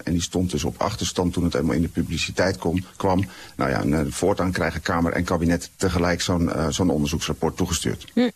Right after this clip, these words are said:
Speaker 2: Gaat u ook in op het uitlekken van de brief? Gisteren, eh, beschuldigde P van de A Kamerlid Plasterk Verhagen ervan dat hij zelf die brief aan,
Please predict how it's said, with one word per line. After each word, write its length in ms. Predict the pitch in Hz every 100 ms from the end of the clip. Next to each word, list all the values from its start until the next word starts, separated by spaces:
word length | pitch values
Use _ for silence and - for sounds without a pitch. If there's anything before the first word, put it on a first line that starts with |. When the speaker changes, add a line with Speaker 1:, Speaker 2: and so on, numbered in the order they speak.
| - - - -
Speaker 2:
Gaat 200 | 277 269
u 60 |
ook 120 | 277
in 100 | 277
op 60 | 269
het 140 | 254 -
uitlekken 500 | 320 320 196 160 156
van 220 | 190 160
de 100 | 165
brief? 260 | 170 247
Gisteren, 420 | - 240 - 226 190
eh, 420 | 208 214 208 196
beschuldigde 480 | 208 - 202 185 202
P 200 | 202 175
van 100 | 180
de 80 |
A 100 | 175
Kamerlid 440 | 160 170 160 156 - -
Plasterk 640 | 185 - - 156 147 -
Verhagen 500 | - 170 151 147 -
ervan 240 | 165 156 147
dat 240 | 160 165
hij 300 | 151 147 135 139
zelf 240 | 165 185
die 140 | 269
brief 320 | 214 220 262 285
aan, 240 | 226